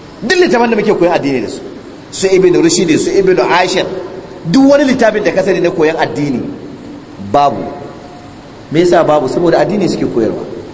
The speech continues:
Shi kuma wannan harkar ba addini bace. Shi yasa ba za su karantar da shi ba.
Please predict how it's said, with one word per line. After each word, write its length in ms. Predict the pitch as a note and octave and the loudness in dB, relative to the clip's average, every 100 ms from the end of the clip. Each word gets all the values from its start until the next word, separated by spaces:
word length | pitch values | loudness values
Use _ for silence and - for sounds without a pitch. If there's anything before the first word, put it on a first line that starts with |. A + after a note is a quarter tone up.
| - - - - - - - | -18 -18 -18 -18 -18 -18 -4
Shi 100 | G3+ | 0
kuma 180 | G3+ G#3+ | 2 4
wannan 120 | G#3 F3 | 4 2
harkar 320 | G3 - A#3+ | 2 2 0
ba 180 | D#3+ F3+ | 2 0
addini 280 | F3 G#3+ | 0 0
bace. 280 | D3 C3 - | 0 0 -4
Shi 140 | - A#3 | -4 -2
yasa 160 | A#3 | 2
ba 80 | F#3 | 2
za 100 | G#3 | 2
su 60 | F3 | 2
karantar 320 | D3+ D3 D3+ | 0 0 -2
da 60 | B2 | -4
shi 120 | - | -8
ba. 120 | - | -12